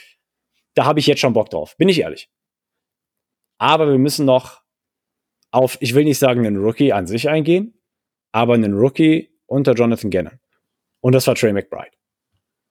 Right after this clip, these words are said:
Und du fragst dich, gerade wenn wir uns so die Frage stellen, so gerade, ne, ey, nur weil Ingram länger hier ist, hä,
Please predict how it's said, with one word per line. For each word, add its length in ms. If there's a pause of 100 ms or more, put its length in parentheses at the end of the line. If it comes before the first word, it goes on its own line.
(760)
Und 160
du 40
fragst 380
dich, 340
gerade 300
wenn 100
wir 80
uns 100
so 60
die 80
Frage 300
stellen, 340
so 140
gerade, 360
ne, 200
ey, 320
nur 160
weil 200
Ingram 420
länger 240
hier 240
ist, 380
hä, 260